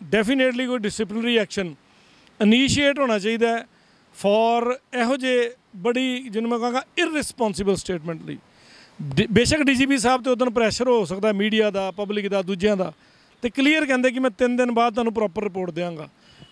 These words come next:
ਐਡਾ ਲੱਖ ਤੋਂ ਵੱਧ ਪੁਲਿਸ ਮੁਲਾਜ਼ਮ ਹੈ ਇਹਨਾਂ ਕੋਲ ਤੇ ਹੋਰ ਲੱਖਾਂ 'ਚ ਨਫਰੀ ਹੈ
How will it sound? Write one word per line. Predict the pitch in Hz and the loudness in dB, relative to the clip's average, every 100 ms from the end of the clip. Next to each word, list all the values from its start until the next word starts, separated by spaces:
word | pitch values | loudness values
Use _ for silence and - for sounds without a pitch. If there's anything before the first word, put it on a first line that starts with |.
| - | -2
ਐਡਾ | 254 269 285 233 - 190 | 0 2 2 2 -4 -2
ਲੱਖ | 208 269 - | 2 2 0
ਤੋਂ | 233 | 0
ਵੱਧ | 269 269 | 2 0
ਪੁਲਿਸ | 240 220 | -2 -4
ਮੁਲਾਜ਼ਮ | 196 233 226 226 | 0 2 2 0
ਹੈ | |
ਇਹਨਾਂ | 226 226 | -2 -4
ਕੋਲ | 208 214 202 _ _ _ _ _ _ _ _ | -8 -14 -18 _ _ _ _ _ _ _ _
ਤੇ | 247 | 2
ਹੋਰ | 190 233 294 | 4 4 4
ਲੱਖਾਂ | 285 - 247 | 2 2 0
'ਚ | 269 | 0
ਨਫਰੀ | 262 175 208 196 | 0 0 2 0
ਹੈ | 127 | -2